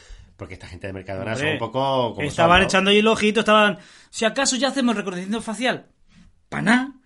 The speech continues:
Speaker 2: Y de paso, pues, nos quedamos con vuestros datos biométricos para saber cuántas veces entras, a qué secciones sueles visitar,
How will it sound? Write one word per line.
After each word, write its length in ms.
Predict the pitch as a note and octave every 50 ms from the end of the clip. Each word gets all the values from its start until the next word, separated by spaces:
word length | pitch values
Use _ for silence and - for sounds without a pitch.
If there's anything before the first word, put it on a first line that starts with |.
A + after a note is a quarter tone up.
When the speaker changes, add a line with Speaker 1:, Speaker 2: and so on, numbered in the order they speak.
| _ _ _ _ _ _
Speaker 2:
Y 440 | - D#3+ E3 E3+ E3+ F3 F3+ F3+ F3+
de 120 | E3 F3 E3+
paso, 300 | F3 G3 G3 - A#3 G#3
pues, 80 | A#3
nos 100 | A3+ G#3+
quedamos 240 | - F#3 F#3 G3 F#3
con 160 | F#3+ G3 F#3+
vuestros 240 | F3+ F#3+ E3+ F#3 F#3
datos 200 | F#3+ F#3 F#3 E3
biométricos 400 | D#3 E3 F3 F#3 G#3+ F3+ A3 G3+
para 100 | F#3 F3+
saber 180 | - F3 F#3 F#3+
cuántas 320 | F#3 F#3+ G3 G3 F3+ G3+
veces 260 | G3 G#3 E3+ G3 F#3 A3+
entras, 480 | A#3 A3 G#3 F3+ A3+ B3+ C4 B3+ - _ - - - - -
a 200 | D3+ D3+ - -
qué 120 | - G3+
secciones 720 | - - G#3 G#3 - - - G#3+ A3 G#3+ G#3 F#3+ D#3 - - - - -
sueles 320 | - - G3 G3+ G#3 G#3+
visitar, 440 | G3+ F3+ F#3+ G3 F3+ B3 B3+ B3 B3+